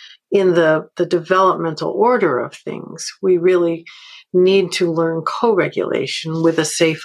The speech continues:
other first. And then on top of that, self-regulation then emerges. And for many, many people, that's not the case.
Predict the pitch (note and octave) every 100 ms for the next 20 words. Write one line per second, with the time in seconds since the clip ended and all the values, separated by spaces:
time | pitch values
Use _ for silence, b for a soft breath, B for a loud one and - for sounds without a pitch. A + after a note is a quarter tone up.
0 | - D3+ D3+ D3+ - A#3 G3 D#3+ - D#3+
1 | D#3 D#3 D#3 D3+ - E3+ E3+ E3+ - -
2 | F2+ - - B B B B - E3+ E3
3 | E3 D3+ - - D3+ - D3 D3 C#3+ C#3+
4 | D3+ E3 D#3 - C#3+ D#3+ - G3+ G3+ A#3
5 | G#3 D#3+ D3 C#3+ C#3 - - D3 D#3 D#3
6 | - D3+ - D3 - C3+ C3+